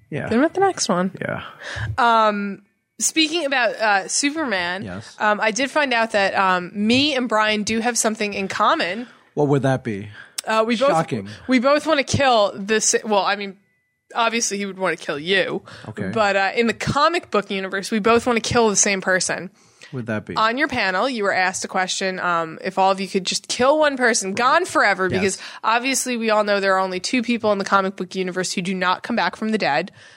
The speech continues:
Speaker 2: Uncle Ben and Gwen <laughs> Stacy.
Speaker 1: Yes.
Speaker 2: Um, so this would be another one.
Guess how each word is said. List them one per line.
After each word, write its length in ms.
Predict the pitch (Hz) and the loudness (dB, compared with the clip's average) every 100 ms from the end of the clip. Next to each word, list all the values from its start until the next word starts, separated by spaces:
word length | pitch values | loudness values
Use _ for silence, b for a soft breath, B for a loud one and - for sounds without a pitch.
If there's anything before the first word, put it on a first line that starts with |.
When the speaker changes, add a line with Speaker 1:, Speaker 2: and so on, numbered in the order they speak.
| B | B
Speaker 2:
Uncle 260 | 202 185 196 | -6 -2 0
Ben 240 | 185 214 | 0 -2
and 140 | 277 302 | -2 -2
Gwen 240 | 202 233 | -2 -2
<laughs> 20 | |
Stacy. 680 | 294 - 226 233 226 190 190 | -2 -2 -4 -4 -2 0 0
Speaker 1:
Yes. 160 | 226 B B B B | -2 B B B B
Speaker 2:
Um, 360 | 214 208 190 185 B - | 0 2 2 -2 B -4
so 360 | - 233 208 | 0 0 0
this 220 | 196 247 - | -2 -4 -4
would 120 | 233 | -4
be 180 | 240 233 | -2 -2
another 460 | 220 240 262 311 | -2 -2 0 2
one. 320 | 285 277 277 | 4 2 0